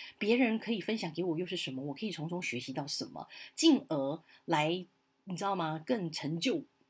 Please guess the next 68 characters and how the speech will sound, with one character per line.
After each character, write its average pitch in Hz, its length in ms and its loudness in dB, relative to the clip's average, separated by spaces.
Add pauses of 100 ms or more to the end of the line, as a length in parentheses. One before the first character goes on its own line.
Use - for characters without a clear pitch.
(240)
呃， 151 160 -2
或 214 100 -4
者 170 100 0
说 185 240 -4
进 190 280 0
而 151 100 0
更 175 300 -2
滋 220 240 -4
养 135 240 -2
我 - 80 -8
这 - 120 -6
个 120 140 -4
个 - 160 -2
人 110 160 -4
品 - 220 -12
牌。 - 320 -10
哦， 151 160 -6
就 285 120 4
我 202 100 6
这 285 120 0
个 277 60 0
个 285 80 4
人 180 100 2
品 151 160 -2
牌 127 180 -4
又 196 140 0
更， 156 320 0 (640)
更， 165 340 -2
更 160 260 -2
拥 160 220 4
有 165 140 0
更 190 160 -2
多 170 80 0
的 151 100 -2
knowledge 127 540 -4
了， - 120 -12 (300)
然 151 140 -6
后 170 160 -2
我 151 120 -2
又， 175 320 2
又 180 120 0
丰 185 180 -2
富 190 100 -2
了 160 80 6
我 127 160 -4
自 - 80 -10
己 165 120 -8
更 170 200 0
多 147 140 -4
的 117 80 -4
经 120 280 -4
验 120 200 -2
了， - 180 -10 (280)
然 151 120 -2
后 185 140 -2
我 170 160 2
自 262 140 0
己 170 120 -4
知 180 140 -6
道 196 140 -2
临 160 120 -4
床 160 140 -4
试 170 140 -4
验 175 100 -2
产 - 240 -8
业 156 80 -2
还 151 140 -2
有 190 120 0